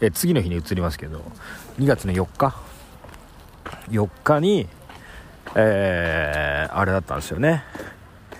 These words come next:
えー、生放送がある。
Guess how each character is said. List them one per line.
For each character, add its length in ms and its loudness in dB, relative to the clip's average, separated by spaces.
え 1700 -6
ー、 40 -4
生 180 4
放 180 4
送 160 0
が 140 -2
あ 40 4
る。 60 -4